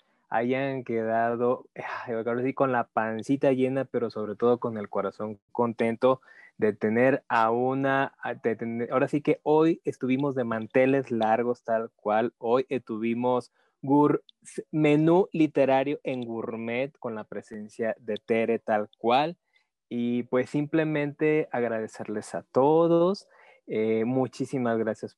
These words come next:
por acompañarnos, por estar aquí, y recuerden estar aquí presentes en su preciosísimo li-, literario, porque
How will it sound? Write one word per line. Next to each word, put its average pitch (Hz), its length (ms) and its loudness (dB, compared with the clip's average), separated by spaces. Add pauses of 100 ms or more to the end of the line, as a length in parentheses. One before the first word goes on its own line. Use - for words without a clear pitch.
por 104 120 -10
acompañarnos, 113 800 -6
por 101 220 -6
estar 113 340 -2
aquí, 139 540 0
y 127 220 -2
recuerden 120 640 0
estar 113 540 -2
aquí 113 280 -8
presentes 110 720 -2 (500)
en 147 380 4 (600)
su 139 440 2
preciosísimo 123 1500 0 (220)
li-, 120 320 -2
literario, 131 640 4
porque 131 600 0